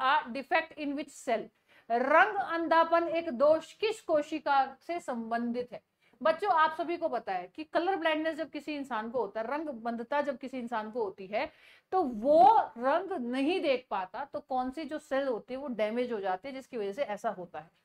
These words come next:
फटाफट से बताइएगा। और आज के लिए भाई हाथ जोड़ के क्षमा। और, अ, आप कह सकते हो कि,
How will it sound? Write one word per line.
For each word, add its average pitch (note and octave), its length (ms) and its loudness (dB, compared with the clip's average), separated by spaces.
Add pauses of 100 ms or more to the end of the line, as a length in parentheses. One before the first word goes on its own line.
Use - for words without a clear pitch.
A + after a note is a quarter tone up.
(320)
फटाफट F4+ 380 4
से D#4 60 -4
बताइएगा। F3+ 480 -8
और A#3 120 -4
आज C4 320 -2
के D#4 100 -8
लिए D4+ 140 -4
भाई C#4+ 240 -4
हाथ B3 200 0
जोड़ B3+ 240 -2
के C4+ 120 -4
क्षमा। A#3+ 360 -8 (460)
और, G3+ 300 -2
अ, G3 420 -2
आप A3+ 320 2
कह C#4+ 140 2
सकते C#4+ 340 -4
हो D4+ 260 -2 (1160)
कि, B3+ 320 -4